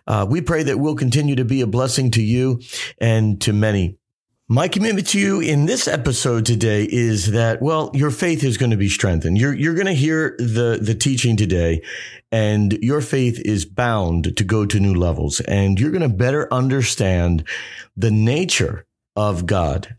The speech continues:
and, and why he can be trusted. I, I think those three things are, are worth the time to listen to this teaching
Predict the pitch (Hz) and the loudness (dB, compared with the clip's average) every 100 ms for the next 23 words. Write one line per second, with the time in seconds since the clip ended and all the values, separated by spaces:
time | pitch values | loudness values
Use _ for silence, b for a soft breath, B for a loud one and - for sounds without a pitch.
0 | _ 101 101 101 98 - - 101 104 98 | _ 0 2 2 2 -2 -2 2 2 2
1 | 123 151 185 180 151 B B B B B | 0 0 0 0 -2 B B B B B
2 | - 160 156 147 139 123 113 104 - - | -4 0 0 0 2 2 2 0 0 0
3 | 123 - 87 78 - - - 156 - 165 | 0 0 0 0 0 -2 0 -2 -2 -2
4 | 196 165 160 135 117 151 131 160 143 110 | -2 -2 -2 -2 -2 -2 -2 0 0 0
5 | 95 - _ _ _ _ 120 117 110 B | -4 -10 _ _ _ _ -2 0 -2 B
6 | B B - 131 117 110 139 160 - 117 | B B -4 0 2 0 0 -2 -2 0
7 | 123 120 - 135 131 123 113 104 104 120 | 0 0 0 2 2 0 0 0 2 2
8 | 120 - 98 98 92 90 - 110 95 98 | 2 2 0 0 0 0 0 0 2 2
9 | 92 | 0